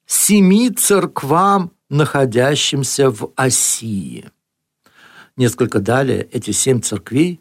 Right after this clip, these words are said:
перечисляются. Они находятся в семи городах провинции,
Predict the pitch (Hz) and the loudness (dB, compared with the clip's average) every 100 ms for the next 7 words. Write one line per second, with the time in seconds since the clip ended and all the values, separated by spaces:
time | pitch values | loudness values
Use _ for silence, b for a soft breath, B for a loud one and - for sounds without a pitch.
0 | _ _ 120 104 - 107 107 90 78 - | _ _ -6 -6 -6 -6 -6 -6 -6 -10
1 | - - - - _ _ B B B B | -16 -18 -18 -20 _ _ B B B B
2 | 127 123 135 131 120 b - 135 127 147 | 0 2 4 2 0 b -4 -4 0 0
3 | 135 135 127 - - 135 147 143 123 110 | 0 0 -4 -2 -2 0 0 2 0 0
4 | 107 135 110 - - 87 113 226 214 - | 0 -2 -4 -8 -8 -6 -4 -2 -2 -4
5 | - - - | -6 -8 -10